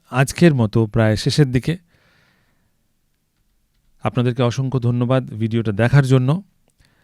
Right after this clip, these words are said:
যারা এখনও আমার চ্যানেলটিকে সাবস্ক্রাইব করেননি, তাদের কাছে একান্ত অনুরোধ, আপনারা প্লিজ আমার চ্যানেলটিকে সাবস্ক্রাইব করুন এবং পাশে থাকা বেল আইকনটি প্রেস করে all notification on করে দিন।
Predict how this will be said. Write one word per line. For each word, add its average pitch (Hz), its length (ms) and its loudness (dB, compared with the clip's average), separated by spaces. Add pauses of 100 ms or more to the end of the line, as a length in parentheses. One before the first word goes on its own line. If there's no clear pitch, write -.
(140)
যারা 127 220 2
এখনও 170 260 2
আমার 156 180 4
চ্যানেলটিকে 123 380 0
সাবস্ক্রাইব 127 400 -4
করেননি, 131 360 0
তাদের 117 240 -2
কাছে 113 220 -6
একান্ত 131 320 -4
অনুরোধ, 123 320 -2
আপনারা 110 340 -6 (300)
প্লিজ 139 240 4
আমার 117 140 2
চ্যানেলটিকে 110 420 -2
সাবস্ক্রাইব 120 400 -6
করুন 131 260 -2 (320)
এবং 143 320 4 (320)
পাশে 120 280 2
থাকা 120 380 -2 (280)
বেল 123 280 2
আইকনটি 120 580 -2 (100)
প্রেস 135 240 -2
করে 101 240 -4 (260)
all 139 320 2
notification 113 600 -6 (280)
on 143 180 0
করে 123 200 -2
দিন। 139 220 -6